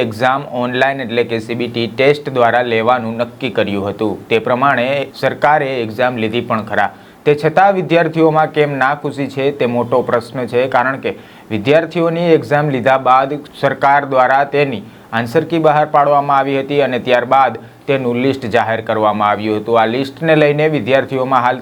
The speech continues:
તો નાખુશીનો માહોલ છવાઈ રહ્યો છે, કારણ કે આ લિસ્ટમાં ફક્ત ને ફક્ત વિદ્યાર્થીઓ જે પાસ થયા છે તેમના નામ દર્શાવવામાં આવ્યા છે, પરંતુ તેમના માર્ક દર્શાવવામાં નથી આવ્યા, જેને લઈને હાલ તો વિદ્યાર્થીઓની માંગ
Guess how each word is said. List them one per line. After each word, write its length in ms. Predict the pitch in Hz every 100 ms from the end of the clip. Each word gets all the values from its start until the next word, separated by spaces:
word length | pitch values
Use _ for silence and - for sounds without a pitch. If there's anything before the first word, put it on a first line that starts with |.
| 127
તો 60 | 131
નાખુશીનો 540 | 123 120 123 135 135 120 117
માહોલ 300 | 113 131 143
છવાઈ 240 | 143 135 131
રહ્યો 180 | 131 131 135
છે, 100 | 139
કારણ 200 | 127 135 131
કે 80 | 139
આ 40 | 135 135
લિસ્ટમાં 440 | 139 143 143 143 143
ફક્ત 300 | 143 - 135
ને 40 | 127
ફક્ત 220 | 156 131 - - - - 120
વિદ્યાર્થીઓ 600 | 110 143 160 156 160 160 156
જે 60 | 143 143
પાસ 260 | 147 170 -
થયા 260 | 151 147 151
છે 140 | 160 160
તેમના 240 | 143 127 113
નામ 180 | 135 165
દર્શાવવામાં 560 | 156 151 147 143 139 131
આવ્યા 300 | 127 131 123
છે, 100 | 135 139 143
પરંતુ 340 | 143 143 139 156 160
તેમના 260 | 147 135 123 113
માર્ક 260 | 135 160 160 139
દર્શાવવામાં 580 | 110 - 113 110 107 110
નથી 180 | 117 107
આવ્યા, 280 | 90 87 - - - - -
જેને 180 | 135 147
લઈને 260 | 156 170 170 160
હાલ 180 | 147 147 151
તો 100 | 147
વિદ્યાર્થીઓની 800 | 123 110 139 131 139 135 127 120 117
માંગ 200 | 139